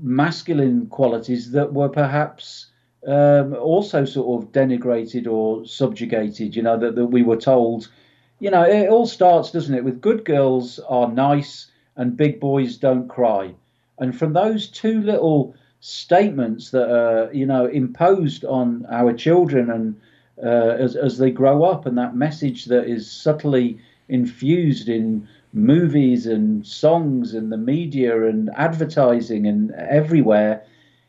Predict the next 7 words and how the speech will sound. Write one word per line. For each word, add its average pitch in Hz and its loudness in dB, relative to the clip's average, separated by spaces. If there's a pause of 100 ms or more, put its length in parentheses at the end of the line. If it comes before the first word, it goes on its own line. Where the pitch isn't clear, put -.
(140)
it 147 0
just 170 0
has 123 -2
led 160 2 (120)
to 135 0 (680)
people, 131 0 (260)
uh, 131 0